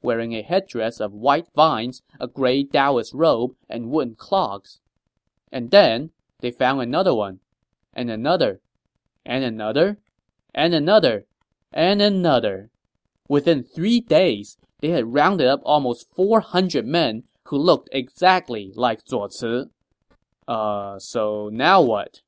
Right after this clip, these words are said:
Cao Cao's answer was simple. "Kill them all." He ordered his officials to pour pig and sheep's blood on the three hundred some versions of Zuo Ci, a trick that was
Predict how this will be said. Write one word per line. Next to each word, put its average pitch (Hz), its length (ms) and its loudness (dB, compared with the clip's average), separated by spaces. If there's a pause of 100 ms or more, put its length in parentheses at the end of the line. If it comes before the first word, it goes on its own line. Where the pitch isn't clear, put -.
(600)
Cao 143 260 0
Cao's 220 300 2
answer 143 560 -2
was 117 180 -2
simple. 117 540 -4 (460)
"Kill 139 540 2
them 123 340 0
all." 135 500 8 (480)
He 127 220 -4
ordered 147 340 2
his 120 220 -8
officials 120 580 -6
to 123 80 -6
pour 139 300 2
pig 156 340 -4
and 120 160 -10
sheep's - 380 -10
blood 110 380 -4
on 110 160 -8
the 107 60 -16
three 165 280 -6
hundred 151 260 -6
some 123 260 -4
versions 117 600 -4
of 104 100 -6
Zuo 98 240 -8
Ci, 117 380 -8 (360)
a 127 100 -2
trick - 440 -2
that 117 160 -2
was 113 240 -6